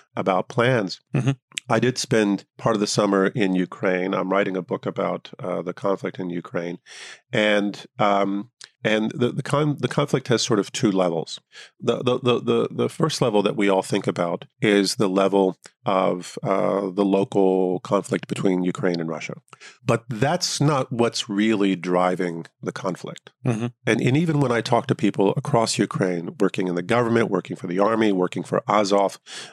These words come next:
Speaker 1: uh, middle classes, what have you, um, they all, they all agree with this, this point. In other words, that this war has been driven, um, from its, its earliest incarnations many years ago, uh, to its present form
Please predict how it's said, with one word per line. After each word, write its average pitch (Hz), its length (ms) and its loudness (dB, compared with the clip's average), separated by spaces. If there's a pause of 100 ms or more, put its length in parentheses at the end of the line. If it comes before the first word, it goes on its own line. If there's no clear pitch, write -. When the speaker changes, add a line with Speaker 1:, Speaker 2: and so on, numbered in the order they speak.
(120)
Speaker 1:
uh, 90 340 4
middle 120 240 2
classes, 104 720 2
what 107 300 0
have 87 180 0
you, 90 140 -10 (100)
um, 98 340 0 (120)
they 110 160 2
all, 135 360 2
they 110 180 4
all 110 220 4
agree 92 260 0
with 87 140 -2
this, - 160 -8 (180)
this - 140 -6
point. - 320 -10
In 117 80 0
other 110 140 4
words, 101 140 -2 (140)
that 117 160 0
this - 280 -2
war 120 380 2 (160)
has 104 220 0
been 95 220 -2
driven, 127 640 -2 (100)
um, 95 540 -4
from 98 260 0
its, 92 240 -2
its 120 280 -4
earliest 135 420 0
incarnations 101 720 0 (160)
many 117 320 2
years 104 240 2
ago, 92 380 2 (140)
uh, 90 220 -4
to 98 160 0
its - 120 -6
present 107 380 -2
form 90 320 -6